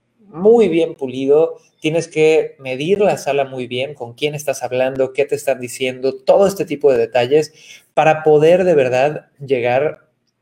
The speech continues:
a algo que agregue y que no reste,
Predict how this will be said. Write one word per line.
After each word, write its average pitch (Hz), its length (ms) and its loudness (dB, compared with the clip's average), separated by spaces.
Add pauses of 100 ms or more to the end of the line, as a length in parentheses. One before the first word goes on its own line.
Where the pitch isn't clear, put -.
(840)
a 127 220 -2
algo 156 340 2
que 123 280 -4
agregue 139 520 -2
y 170 140 -6
que 127 120 -6
no 123 180 -8
reste, - 600 -12